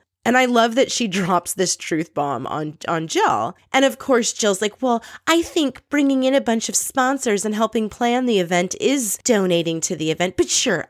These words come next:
I'll write a check." And it's such a bad look. It really is. And Luann even has to call her out. Luann's like, "Look, I thought this was for arthritis and not about promoting our businesses,"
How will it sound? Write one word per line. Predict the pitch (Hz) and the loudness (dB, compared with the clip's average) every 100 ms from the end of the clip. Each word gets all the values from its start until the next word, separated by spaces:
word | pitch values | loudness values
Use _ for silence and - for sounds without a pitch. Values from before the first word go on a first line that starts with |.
| - | 0
I'll | 262 262 | 2 2
write | 208 151 | 0 -2
a | 147 | -4
check." | - 135 139 - _ _ - | -4 -4 -6 -10 _ _ -4
And | 233 | 0
it's | 233 - - - | 0 -2 -6 -2
such | - - 262 240 - 180 | 0 0 2 0 -2 -4
a | |
bad | 160 170 151 147 | -2 0 0 -2
look. | 147 143 143 | -2 -4 -2
It | - 220 | -4 -2
really | 214 202 196 - | 0 0 0 0
is. | 156 139 139 - - | -2 -2 -4 -6 0
And | 262 | 2
Luann | 285 294 480 | 4 4 2
even | 453 233 208 | 2 2 2
has | 180 - | 0 0
to | - | -4
call | - 165 | -2 0
her | 156 | 2
out. | 147 135 | 2 2
Luann's | 202 208 202 | 2 2 2
like, | 202 | 0
"Look, | 196 208 | 0 0
I | 185 | 0
thought | 185 185 202 | 0 -2 -2
this | 208 | -2
was | 190 | -2
for | - 190 | -2 0
arthritis | 156 156 160 160 151 139 | 2 0 0 0 0 -2
and | - 165 | -4 -4
not | 151 160 | -2 -2
about | 156 - | -2 -4
promoting | - 147 139 160 | -4 -6 -4 -4
our | 190 | -2
businesses," | 277 - 214 - 113 101 123 | -2 0 0 0 -2 -4 -6